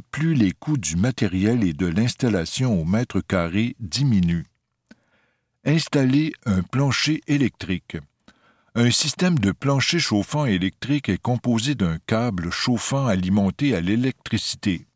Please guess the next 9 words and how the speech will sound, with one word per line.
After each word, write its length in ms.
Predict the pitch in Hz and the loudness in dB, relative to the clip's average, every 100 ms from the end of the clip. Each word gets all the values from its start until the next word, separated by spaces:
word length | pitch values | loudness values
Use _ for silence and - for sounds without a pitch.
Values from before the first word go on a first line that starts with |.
| - _ _ - - | -20 _ _ -20 -2
Il 140 | 113 131 | 4 4
existe 540 | 110 135 180 - 117 - | 2 -2 -4 -2 -2 -2
quatre 320 | - 160 - | -6 -4 -2
types 320 | 98 - 156 87 | -2 -4 -4 -4
de 100 | - | -6
planchers 540 | - 104 101 - 131 | 0 0 2 2 2
électriques. 640 | 92 90 - 98 90 - 85 _ _ _ _ - | 2 -2 -4 -4 -4 -8 -16 _ _ _ _ -2
Avec 360 | 98 110 - | 2 0 2
membrane, 800 | 98 104 98 87 98 104 131 160 | 2 4 2 2 0 0 -2 -4